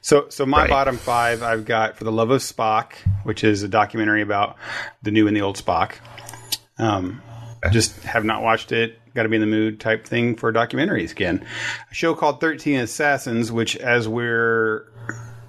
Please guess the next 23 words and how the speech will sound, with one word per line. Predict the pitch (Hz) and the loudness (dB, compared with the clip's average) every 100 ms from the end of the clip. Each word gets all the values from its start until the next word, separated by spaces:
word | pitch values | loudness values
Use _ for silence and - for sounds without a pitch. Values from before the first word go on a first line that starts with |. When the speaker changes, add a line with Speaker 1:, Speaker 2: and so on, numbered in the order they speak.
| - _ | -20 _
Speaker 1:
talking | - 127 123 123 | 0 2 2 2
about | 117 | 2
it | 110 | 2
now, | 113 120 | 2 2
I | 113 | 2
may | 104 104 110 117 139 170 | -2 -2 -2 0 0 0
remove. | 214 240 311 349 349 - | 0 0 0 0 -4 -2
It's | 117 110 - - | -2 -2 -4 -4
more | 160 185 | -2 0
of, | 170 | 0
like, | 151 143 135 | 2 2 2
if | 135 120 | -4 -2
you've | 123 | -2
ever | 120 123 | 0 2
watched, | 120 117 - | 0 0 -4
uh, | 123 110 110 104 98 - - - - - - | 0 2 2 0 -4 -10 -12 -10 -10 -12 -6
I, | - - | -6 -2
I | 302 | -2
like, | 330 185 - 135 | 2 0 -2 -2
uh, | 131 123 117 101 104 - - - - - - | 0 2 2 0 -6 -16 -16 -16 -16 -16 -8
new | 127 143 156 151 143 - | -2 0 2 0 -4 -12
slash | - 143 131 - - | -2 2 2 0 -2
old | 135 135 | 0 0